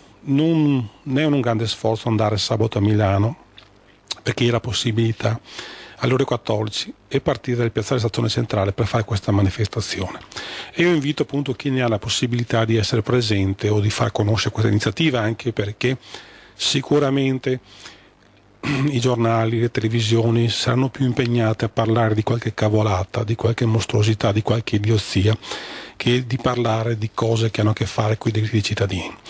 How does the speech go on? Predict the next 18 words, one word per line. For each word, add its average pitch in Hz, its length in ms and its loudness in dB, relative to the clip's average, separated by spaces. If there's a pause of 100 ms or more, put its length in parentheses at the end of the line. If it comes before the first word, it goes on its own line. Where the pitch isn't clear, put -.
(200)
Questo - 240 0
appunto 135 320 0
è - 20 4
un 120 100 2
impegno, 123 680 2 (920)
è - 100 -8
un 120 100 2
incontro 120 600 0
che - 100 -4
non 117 220 2
ha 101 200 0 (320)
un'attinenza 117 560 -2
stretta - 580 -4 (720)
con 110 120 -2
le 113 60 4
nostre 113 180 0
tematiche, 113 600 -2
però 101 320 -2